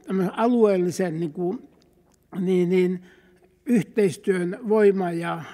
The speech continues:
tämmöisen, niinku, aluekulttuurin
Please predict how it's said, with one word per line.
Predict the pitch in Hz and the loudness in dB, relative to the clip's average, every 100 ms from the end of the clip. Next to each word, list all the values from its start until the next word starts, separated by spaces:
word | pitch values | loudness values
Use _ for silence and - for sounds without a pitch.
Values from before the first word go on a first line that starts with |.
| - | -18
tämmöisen, | - 202 196 180 180 226 294 _ _ _ _ _ - 392 240 | -10 -8 -6 -6 -6 -10 -14 _ _ _ _ _ -20 -16 -6
niinku, | 185 185 208 | -4 -4 -2
aluekulttuurin | 220 220 202 - 190 156 - 190 165 160 165 | 2 4 2 -2 -4 -4 -2 -2 -2 -4 -8